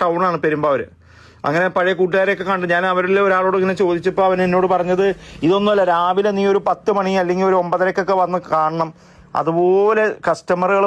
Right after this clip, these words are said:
വന്ന് കൊണ്ടുപോകണ കാണാമെന്നാണ് പറയണത് ഇവരുടെ. സ്ഥിരം കസ്റ്റമർ ഉണ്ടെന്ന്." എന്താ അവസ്ഥ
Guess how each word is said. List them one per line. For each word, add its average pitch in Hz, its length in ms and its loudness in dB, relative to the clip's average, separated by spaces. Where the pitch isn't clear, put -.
വന്ന് 180 200 -2
കൊണ്ടുപോകണ 170 360 0
കാണാമെന്നാണ് 160 360 0
പറയണത് 143 300 0
ഇവരുടെ. 127 240 0
സ്ഥിരം 175 380 -2
കസ്റ്റമർ 185 380 -2
ഉണ്ടെന്ന്." 151 280 -4
എന്താ 143 220 2
അവസ്ഥ 175 240 -2